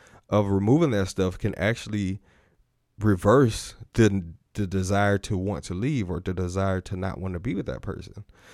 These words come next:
Because a lot of the times we, our distractions create the desires that we have anyway. So if you go and remove a lot of the distractions that you and your spouse are having and focus on each other, put the focus back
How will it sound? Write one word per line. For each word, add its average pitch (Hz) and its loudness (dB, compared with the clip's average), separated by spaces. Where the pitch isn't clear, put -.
Because 104 2
a 95 0
lot 104 6
of 196 2
the 156 2
times 110 0
we, 104 -2
our 107 4
distractions 104 0
create 107 0
the 95 -2
desires 98 -2
that 87 -2
we 98 -4
have 92 -6
anyway. 147 0
So 104 4
if 98 -2
you 143 0
go 123 0
and 95 -4
remove 101 0
a 104 2
lot 95 0
of 82 -8
the 82 -10
distractions 92 0
that - -8
you 101 0
and 92 -6
your 87 -6
spouse 92 -4
are 73 -6
having 110 0
and 95 -4
focus 98 -2
on 92 -4
each 87 -8
other, 123 0
put - -4
the 98 -10
focus 101 -2
back 101 -2